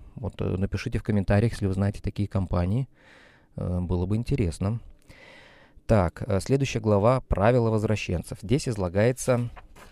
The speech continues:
э, тринадцать правил. Наверное, я их зачту, э, потому что далее каждое правило — это отдельная глава, где уже с примерами они рассматриваются. Итак, правило один.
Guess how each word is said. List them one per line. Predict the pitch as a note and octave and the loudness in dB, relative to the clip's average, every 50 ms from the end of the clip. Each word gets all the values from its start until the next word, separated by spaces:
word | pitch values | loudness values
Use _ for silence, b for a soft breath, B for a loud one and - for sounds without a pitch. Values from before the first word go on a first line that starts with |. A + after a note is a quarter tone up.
| - _ | -18 _
э, | - G2 G2 G2 F#2+ F#2 F#2 F#2 F2+ - | -4 -2 0 0 0 0 0 0 -2 0
тринадцать | - G2 G2+ F#2+ G2 G#2 A2 - - A2+ - | 2 2 2 4 4 2 2 0 -2 -4 0
правил. | - A2 G2+ F#2+ F2+ E2+ | 4 6 6 6 6 4
Наверное, | F2 F#2 F#2+ G2 A2+ A#2 A#2+ A#2 A2 | 4 4 4 4 4 4 4 2 2
я | G#2 G#2 G2+ G2+ | 2 2 0 0
их | F#2+ | 0
зачту, | G2 G2 F#2+ - - - - C#3+ F3 D#3+ A#2+ - - - - - - | -2 -2 -2 -2 -4 -2 0 0 0 0 -2 -4 -8 -18 -12 -6 -4
э, | G2+ | -4
потому | F2+ - F#2+ - G#2+ G2+ G2+ | -2 -2 0 2 2 2 2
что | F2+ - - | 0 0 0
далее | F#2+ F#2 A2+ C#3 D#3+ D3+ A#2+ G2+ | 2 4 4 4 4 4 2 2
каждое | - - G#2+ G#2 G#2+ G2+ G2 - | 4 2 2 2 4 2 0 2
правило — | - - A#2+ D3 D3+ C#3 A2 | 2 2 2 2 4 4 2
это | F#2+ - - F#2+ | 2 4 2 2
отдельная | F2+ F2 G2 A2 A2+ A#2 A2 G#2+ | 2 2 2 2 2 2 2 2
глава, | G#2 G#2 G2 G2 F#2 F2+ F2 E2+ E2+ - - _ _ _ _ _ _ _ _ _ _ _ _ - | 2 2 2 2 2 2 0 0 -4 -8 -16 _ _ _ _ _ _ _ _ _ _ _ _ -4
где | - G#2 G2 G2+ F#2+ | -4 0 2 2 0
уже | F#2+ F#2+ | 0 0
с | F2+ | -4
примерами | - - G#2 F#2+ G2+ A#2 B2 A#2+ G#2+ G2 | -4 -2 -2 0 2 2 2 2 0 0
они | F#2 F#2 G#2 | 0 0 0
рассматриваются. | A2 G#2 - - G2+ F2+ F2 - - F#2+ F#2+ F2+ - - - F2+ E2+ - B B B B B B B B B B | 0 -2 -2 -2 -2 -2 -2 -4 -6 -6 -8 -8 -8 -8 -8 -10 -10 -10 B B B B B B B B B B
Итак, | - - - - G2 - _ | -8 -4 -4 -4 -4 -4 _
правило | - A#2 C3 C3+ C#3 C3 B2 | 2 2 4 4 4 4 2
один. | A#2 A2 G2+ G2 F2 D#2+ | 2 0 0 -2 -4 -4